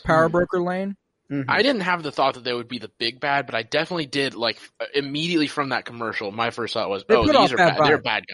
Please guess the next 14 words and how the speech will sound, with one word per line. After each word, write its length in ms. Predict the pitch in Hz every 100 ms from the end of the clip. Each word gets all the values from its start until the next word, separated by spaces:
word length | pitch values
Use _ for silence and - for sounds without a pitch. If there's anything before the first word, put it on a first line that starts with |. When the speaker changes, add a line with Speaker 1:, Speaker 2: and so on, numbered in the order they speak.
| -
Speaker 3:
guys. 160 | - - _ _ _
They're 120 | 175
bad 240 | 180 123 107
guys." 340 | - - - _ -
Speaker 1:
Well, 120 | 285
they're 120 | 254
bad 200 | 240 170
guys. 80 | -
Speaker 3:
Especially, 320 | 240 - 220
Speaker 1:
They're 80 | 202
Speaker 3:
like, 120 | 151
Speaker 1:
bad 100 | 254
guys 180 | 247 247
'cause 100 | -